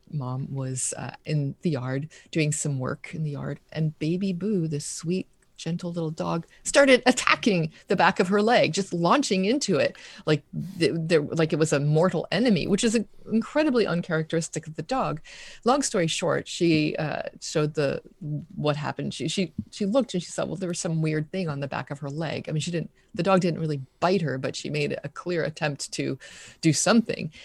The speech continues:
And so, uh, she got this thing checked out. It turned out it was melanoma.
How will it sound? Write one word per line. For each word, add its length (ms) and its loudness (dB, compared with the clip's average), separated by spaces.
And 340 4
so, 380 2
uh, 180 -4
she 180 -6
got 220 -6
this 220 -6
thing 280 2
checked 280 -4
out. 220 -2
It 100 -6
turned 300 -4
out 240 -6
it 120 -6
was 280 -8
melanoma. 520 -4